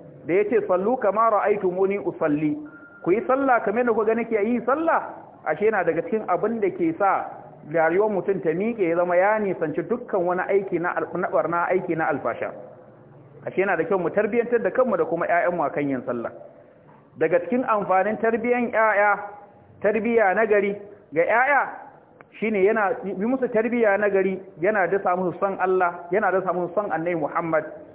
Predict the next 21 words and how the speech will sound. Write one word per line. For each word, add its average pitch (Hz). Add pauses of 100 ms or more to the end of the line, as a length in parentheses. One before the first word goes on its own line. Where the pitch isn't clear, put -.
(120)
sallallahu 160
alaihi 143
wa 120
sallam. 120 (800)
Wanda 240
kuma 233
daga 196
cikin 269
amfanin 214 (240)
abin 240
da 233
ke 202
nuna 254
mutum 220
yana 233
son 233
Allah, 233
yana 202
son 240
manzon 196
Allah, 269